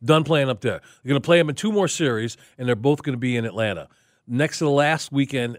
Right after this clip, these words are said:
of the year, uh, last series of the year, they're up here end of September, beginning of October. But, you know, the next series, of, obviously, is here, too, coming up on the fifteenth. So you have that. But these guys,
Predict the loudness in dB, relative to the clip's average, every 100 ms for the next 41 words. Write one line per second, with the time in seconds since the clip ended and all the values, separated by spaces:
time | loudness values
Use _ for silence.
0 | -10 -10 -8 -2 0 0 -2 -14 -6 -6
1 | -6 -4 -4 -2 0 0 -2 -10 -12 -12
2 | -12 -14 _ _ _ -6 -4 -4 -4 -4
3 | -6 -8 -10 -8 -8 -8 -10 -8 -6 -6
4 | -8 -6 -2 -2 -2 -10 -18 _ _ 0
5 | 0 0 _ _ -8 -8 -6 -6 -6 -4
6 | -4 -2 -4 -8 -14 -16 -16 -16 -16 -16
7 | -14 -12 -10 -8 -4 -4 -4 -8 -8 -8
8 | -10 -12 -14 -10 -8 -8 -10 _ _ _
9 | _ _ -8 -2 2 2 2 -2 -4 _
10 | _ -4 -2 0 2 2 6 6 6 4